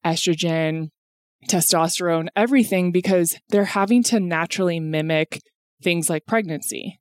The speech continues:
Your body's not naturally getting pregnant, so it has to trick your body into doing so. Same thing for an egg retrieval. You basically have to trick your eggs into maturing so that they can get enough eggs out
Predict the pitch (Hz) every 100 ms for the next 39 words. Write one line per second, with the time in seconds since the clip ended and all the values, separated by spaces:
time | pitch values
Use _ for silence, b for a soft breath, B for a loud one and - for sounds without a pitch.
0 | _ - 180 202 202 185 180 165 160 156
1 | 160 - 165 156 151 156 214 220 175 -
2 | 180 170 180 175 - - - 180 - 165
3 | 165 151 143 - 151 147 151 180 214 165
4 | 123 - 78 127 B B B _ - 208
5 | 202 208 185 185 165 - 185 190 175 165
6 | 180 64 190 190 190 196 196 190 185 -
7 | 196 180 185 175 180 180 165 - 180 175
8 | 175 151 - 254 277 147 147 214 - _
9 | B B B - 240 214 202 196 202 165
10 | 190 190 170 160 180 254 - 160 156 -
11 | 143 143 175 - -